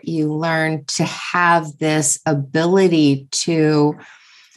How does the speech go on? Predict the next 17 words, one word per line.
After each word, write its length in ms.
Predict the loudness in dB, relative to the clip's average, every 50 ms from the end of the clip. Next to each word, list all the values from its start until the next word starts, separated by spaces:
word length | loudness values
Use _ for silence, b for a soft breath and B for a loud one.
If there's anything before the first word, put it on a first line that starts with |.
| B B -14 -10
sit 760 | -6 -4 -2 -2 -2 0 2 4 4 4 2 0 -2 -8 _ -4
and 160 | -4 -2 -2
have 280 | -2 -2 0 0 0 0
self-control 1500 | -2 -2 0 0 2 2 2 0 -2 -2 -2 -2 -2 -4 -6 -4 0 2 4 4 4 4 4 4 4 2 0 -2 -6 -10 -14 B B B B B B B B B _ 0
over 500 | 2 2 2 2 2 2 0 0 -4 -8 -6
your, 440 | -2 0 2 2 2 0 -2 -6 _ _ -6
okay, 160 | -2 -2 -2
self 600 | -2 -2 -2 0 0 2 4 4 2 2 0 0
is 320 | -2 0 0 -2 -2 -2
synonymous 720 | 0 0 0 0 0 0 0 0 -2 -2 -2 -4 -4 -4 -4
with 160 | -4 -4 -2
soul. 500 | -2 -2 0 0 0 0 -2 -2 -6 -10 -12
So 200 | -10 -4 -2 -2
soul 340 | -2 0 2 2 2 2 0
control, 480 | 0 0 0 0 0 -2 -2 -2 -4 -8 _ _ _ _ _ _ _
soul 380 | -8 -4 -2 0 0 0 0 0
control, 540 | 0 0 0 2 0 -2 -4 -4 -6 -12